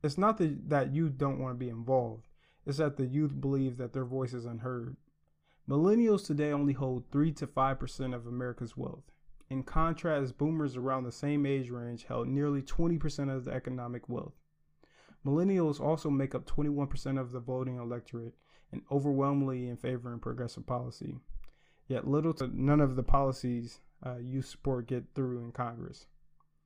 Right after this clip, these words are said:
What I'm saying is the political and economic balance of this country is out of whack. And until we address this situation,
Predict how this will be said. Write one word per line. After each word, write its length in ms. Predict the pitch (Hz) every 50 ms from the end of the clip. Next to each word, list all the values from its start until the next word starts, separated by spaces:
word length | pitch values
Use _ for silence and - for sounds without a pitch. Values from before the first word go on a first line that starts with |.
| _ _ _ _ _ _ _
What 120 | - 139 151
I'm 180 | 175 190 185
saying 360 | 156 - 165 156 151 147 139 131
is 100 | 123 123
the 80 | 127
political 480 | - - 143 151 165 160 151 - 156 143
and 140 | 135 127 -
economic 540 | 147 139 - 135 135 131 131 131 127 123 120
balance 420 | 123 123 127 127 123 123 117 -
of 100 | 120 120
this 140 | 120 120 -
country 380 | - - 127 120 - 123 123 117
is 120 | 110 - -
out 140 | - 131 127
of 160 | 123 117 117
whack. 380 | 123 127 120 120 131 - - - _ _ _ _ _ _ - - _ -
And 100 | 139 147
until 320 | 143 143 143 - 180 180
we 180 | 175 170 160 151
address 420 | 139 127 120 139 151 160 156 -
this 180 | - 139 127 -
situation, 720 | - 127 120 - 123 123 123 120 117 - 127 123 120 120